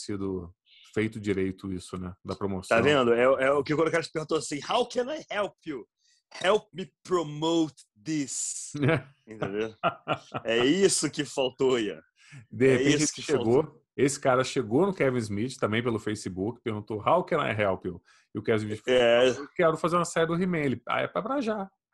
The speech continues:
Speaker 1: Vamos nessa." <laughs>
Speaker 2: Entendeu? Faltou isso, Ian. Faltou, "Help me promote this to the world. Let me, all the world see the true Ginger Panther."
Speaker 1: Pois
Speaker 2: Faltou
Speaker 1: é.
Speaker 2: isso, Ian.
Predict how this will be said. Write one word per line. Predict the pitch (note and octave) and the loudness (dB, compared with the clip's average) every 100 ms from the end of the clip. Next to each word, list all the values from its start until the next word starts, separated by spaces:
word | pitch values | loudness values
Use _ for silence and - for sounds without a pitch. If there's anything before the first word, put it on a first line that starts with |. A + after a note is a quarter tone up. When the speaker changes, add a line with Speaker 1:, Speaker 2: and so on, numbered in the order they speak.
| - | -4
Speaker 1:
Vamos | A2 D#3 F#3 | -2 0 -2
nessa." | D3 - - - _ - | -2 -6 -12 -14 _ -20
<laughs> | - C#3+ - C#3+ - | -14 -14 -8 -8 -4
Speaker 2:
Entendeu? | C3 G#2+ A#2 - | -4 0 0 -2
Faltou | - D#3 C#3 - F3+ | -2 0 0 2 2
isso, | G3+ D#3+ D#3 - A2 | 4 4 2 -2 -6
Ian. | F#2 C#2+ - | -8 -16 -10
Faltou, | A#2+ A2+ A#2 F#2 - - - - | -6 -4 -6 -6 -20 -20 -16 -2
"Help | D#3 A3 - | 2 2 0
me | C3+ F#3+ F3+ - - _ - - - | -2 0 0 -4 -20 _ -16 -16 -8
promote | - G3+ G3+ G3 A#3 A#3 A3 _ D3+ C3+ | 4 4 6 6 6 6 2 _ -20 -8
this | F#3+ G3+ | -6 -6
to | - D#3+ | -6 2
the | F3+ | 4
world. | E3+ F3 F#3 F3+ E3 B2 | 4 4 4 4 0 -4
Let | B2+ B2 C#3+ E3+ - | -8 -6 -6 -8 -8
me, | D3+ E3 - | -4 -4 2
all | F3 A3 | 2 4
the | A3 | 4
world | F#3 F3 G3 G3 | 2 2 0 -2
see | - - - G#3 A3 | -6 -6 -4 -4 -2
the | F3 | -4
true | - - G3 F#3+ F3 C#3 C3+ | -8 -8 -6 -4 -6 -10 -2
Ginger | F3 E3 E3 - | 0 4 2 4
Panther." | D3+ D3 C#3 A#2 F#2+ - _ _ _ | 2 2 0 -4 -4 -12 _ _ _
Speaker 1:
Pois | - G2+ | -4 -2
Speaker 2:
Faltou | A#2+ B2+ A2+ | 0 -2 -2
Speaker 1:
é. | G#2 | -2
Speaker 2:
isso, | G2 - | -4 -6
Ian. | F#2 D#2+ | -6 -8